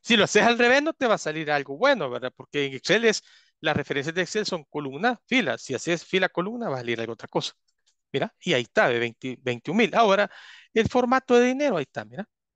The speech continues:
Entonces, con indirecto, llamas el valor de una, de una, digamos, dirección, de una matriz,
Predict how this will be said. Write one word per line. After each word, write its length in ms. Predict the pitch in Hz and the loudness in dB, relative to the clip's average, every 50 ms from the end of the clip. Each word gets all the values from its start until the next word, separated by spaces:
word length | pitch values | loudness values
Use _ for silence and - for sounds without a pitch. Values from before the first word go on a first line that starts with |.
| _ _ _ _ _ _ _ _ _ _ _ _ - | _ _ _ _ _ _ _ _ _ _ _ _ -8
Entonces, 540 | 190 190 - 233 196 208 202 175 - - _ _ _ - | -6 0 2 2 2 2 -2 -6 -8 -16 _ _ _ 0
con 180 | - 294 311 311 | 2 2 2 2
indirecto, 720 | 302 285 269 285 285 277 247 214 _ _ - 285 294 - _ _ _ _ _ _ _ _ _ _ _ | 0 -2 0 2 2 4 2 2 _ _ -8 -8 -8 -8 _ _ _ _ _ _ _ _ _ _ _
llamas 840 | - 233 233 214 196 196 196 185 202 247 285 294 269 - - - _ _ _ _ _ _ _ _ - | 0 0 0 0 0 -2 -4 -4 -4 -6 -8 -10 -12 -14 -16 -16 _ _ _ _ _ _ _ _ -6
el 240 | 180 175 175 180 156 | -4 -4 -4 -4 -2
valor 560 | 156 196 196 190 190 196 208 233 262 294 302 | 0 0 2 4 6 6 6 6 4 0 -6
de 160 | 214 165 151 | -8 -8 -8
una, 360 | 139 131 135 147 175 185 190 _ _ _ _ _ _ _ _ _ _ _ _ _ _ _ _ _ _ _ _ _ _ _ _ _ _ _ _ _ | -8 -10 -8 -6 -6 -6 -6 _ _ _ _ _ _ _ _ _ _ _ _ _ _ _ _ _ _ _ _ _ _ _ _ _ _ _ _ _
de 100 | - 202 | -6 -6
una, 260 | 196 202 214 233 226 | -4 -2 0 -2 0
digamos, 420 | 214 202 196 202 208 226 196 185 _ _ _ _ _ _ _ _ _ _ _ _ _ _ _ _ _ _ | 0 0 0 0 -2 -2 -8 -8 _ _ _ _ _ _ _ _ _ _ _ _ _ _ _ _ _ _
dirección, 720 | - 190 196 165 135 - - - - 190 196 165 135 123 | -10 -6 -4 -4 -4 -6 -6 -8 -4 -2 -2 -2 -4 -4
de 80 | 120 127 | -6 -6
una 220 | 127 135 131 131 | -6 -4 -6 -6
matriz, 600 | 123 117 113 _ _ - 147 135 - - - _ | -4 -4 -6 _ _ -14 -12 -12 -12 -14 -18 _